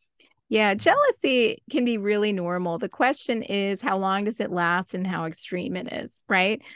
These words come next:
And I think people have to be honest with themselves that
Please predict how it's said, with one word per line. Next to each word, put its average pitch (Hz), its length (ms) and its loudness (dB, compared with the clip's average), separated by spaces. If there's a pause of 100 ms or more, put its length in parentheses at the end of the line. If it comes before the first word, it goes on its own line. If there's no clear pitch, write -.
(200)
And 233 80 4
I 247 80 8
think 294 180 4
people 339 280 4
have 254 220 4
to 254 100 -2
be 226 120 -2
honest 202 440 -4
with 208 120 -6
themselves 180 920 0
that 180 720 0